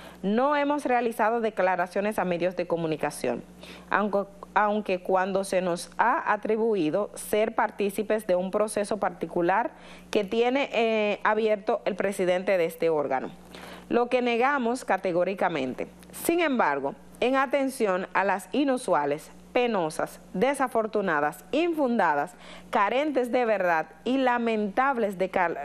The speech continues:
declaraciones vertidas en un programa de televisión por el presidente de la Cámara de Cuentas, Hanel Ramírez Sánchez, las miembros Elsa María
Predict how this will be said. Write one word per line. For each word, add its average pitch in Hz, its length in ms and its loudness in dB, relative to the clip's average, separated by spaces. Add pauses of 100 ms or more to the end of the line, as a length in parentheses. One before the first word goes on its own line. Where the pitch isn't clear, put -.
(100)
declaraciones 180 960 0
vertidas 185 760 0
en 170 100 0
un 190 180 0
programa 226 460 2
de 214 120 0
televisión 196 640 0 (400)
por 196 120 2
el 185 120 0
presidente 185 560 0
de 185 80 4
la 160 80 0
Cámara 202 400 2
de 190 100 -2
Cuentas, 165 560 -2 (180)
Hanel 202 360 2
Ramírez 208 480 0 (100)
Sánchez, 220 640 0 (400)
las 190 320 0
miembros 202 680 0 (560)
Elsa 226 680 0 (100)
María 196 680 0